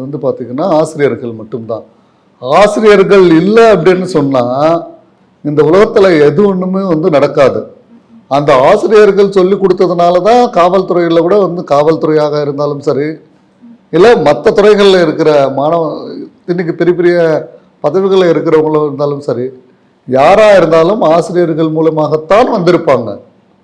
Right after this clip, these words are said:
அப்படிப்பட்ட ஆசிரியர்களை கண்ணியத்தோட நடத்தணும். அந்த கண்ணியம் இல்லாம நடத்துறாங்க அப்படின்னு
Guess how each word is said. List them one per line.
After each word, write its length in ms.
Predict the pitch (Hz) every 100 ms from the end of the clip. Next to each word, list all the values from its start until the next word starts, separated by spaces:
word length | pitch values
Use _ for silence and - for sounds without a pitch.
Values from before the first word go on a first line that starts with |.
| _ _ _ _ - -
அப்படிப்பட்ட 580 | - - - - 226 - 190 156
ஆசிரியர்களை 640 | 160 156 156 131 123 127 143 - - _ _ _ -
கண்ணியத்தோட 960 | 127 160 196 226 233 233 254 247 254 247
நடத்தணும். 440 | 175 147 - 110 107 - _ _ _ _ - _ _ _ _ 143
அந்த 120 | 147 -
கண்ணியம் 500 | 180 208 269 269 262 226
இல்லாம 400 | 220 240 254 - 214
நடத்துறாங்க 600 | 214 - 220 214 214 214 214 156
அப்படின்னு 300 | 147 156 220